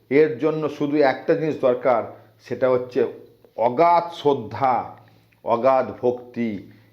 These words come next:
এবং বিশ্বাস। এবং যখন এই কাজটা করবেন, তখন মন যেন সম্পূর্ণ স্থির থাকে, যেন মন যেন চঞ্চল না হয়, তবেই এই কাজটা আপনার ফলবে। এবং একটা জিনিস আপনাকে আবার বলে রাখছি, এই প্রয়োগটা কিন্তু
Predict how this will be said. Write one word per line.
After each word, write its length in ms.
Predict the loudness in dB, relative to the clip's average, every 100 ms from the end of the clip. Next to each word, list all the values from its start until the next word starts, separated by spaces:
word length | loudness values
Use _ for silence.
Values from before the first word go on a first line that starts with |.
| -6
এবং 340 | -2 -2 -4 -2
বিশ্বাস। 680 | -2 -2 0 0 0 -6
এবং 280 | -6 -4 -4 0
যখন 440 | 0 0 -2 0
এই 100 | 0
কাজটা 500 | 0 -4 -4 -2 -2
করবেন, 600 | 0 -2 2 4 4 2 -8 -20 _ -8
তখন 260 | -6 -4
মন 440 | -6 -2 0 0 0
যেন 240 | -2 -2
সম্পূর্ণ 720 | -6 -6 -8 -8 -10 -8 -6
স্থির 600 | -8 -12 -12 -2 0 0 -4
থাকে, 260 | -2 -2
যেন 160 | -2 -2
মন 260 | -4 -4
যেন 340 | -4 -4 -6 -4
চঞ্চল 680 | -4 -4 -6 0 4 4 2
না 260 | 0 0
হয়, 300 | 2 2 2 -2 -10 -20 _ _
তবেই 340 | 0 2 2 0
এই 120 | 0
কাজটা 640 | -2 -4 -4 -4 0 2
আপনার 260 | 2 -2 -4 -4
ফলবে। 500 | -2 0 0 -2 -2 -6 -8
এবং 120 | -6 -2
একটা 260 | -2 2
জিনিস 160 | 2 2
আপনাকে 240 | 0 0
আবার 160 | 0 0
বলে 200 | -2 -4
রাখছি, 500 | -4 -6 -12 -14 -14 -20 _ _
এই 240 | 2 2 2
প্রয়োগটা 520 | 2 4 4 4 -4
কিন্তু 680 | -4 -8 -6 -4 -2 -2